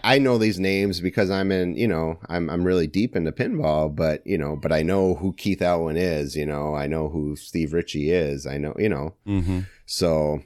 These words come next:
Speaker 1: yeah, then they've gotten celebrity status. So I think it is a little unfair, but I also think that a lot of these guys have done a good job, you know, when they're announcing their games and talking about it, they always give credit to these other people.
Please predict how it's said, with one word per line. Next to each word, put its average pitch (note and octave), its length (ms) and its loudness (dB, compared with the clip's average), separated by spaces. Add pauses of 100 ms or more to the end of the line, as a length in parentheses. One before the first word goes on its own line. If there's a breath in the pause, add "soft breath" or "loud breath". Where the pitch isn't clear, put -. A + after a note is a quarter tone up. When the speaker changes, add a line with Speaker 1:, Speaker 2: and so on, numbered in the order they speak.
(240)
Speaker 1:
yeah, A2+ 220 2
then D2+ 240 -2
they've D2+ 220 -2
gotten D#2+ 340 -2
celebrity D#2 480 -2
status. E2 500 -2
So D#2 100 -2
I D#2+ 60 2
think B2+ 200 2
it F#2 80 4
is G2+ 140 2
a E2+ 60 -2
little E2+ 240 2
unfair, B2 480 0
but F#2 160 0
I G2 100 6
also G2 380 2 (100)
think F#2+ 340 0
that D#2+ 420 0 (340)
a - 20 -4
lot F#2 260 2
of F2 60 -2
these E2 180 -4
guys D#2+ 380 0
have D2 140 -8
done D#2+ 160 -2
a D2 80 -4
good D2 180 -4
job, D2+ 500 0 (380 loud breath)
you E2 100 2
know, D2+ 220 0
when D#2 440 0
they're D2 300 -2
announcing D#2 480 0
their D2 120 -2
games D2 560 -2
and C2+ 180 -6
talking D2+ 400 -4
about C2+ 300 -2
it, C#2+ 100 -2
they D#2 140 0
always D#2 260 0
give C#2 240 -4
credit C2+ 360 -4
to C2+ 120 -6
these B1+ 180 -6
other B1+ 200 -6
people. - 420 -8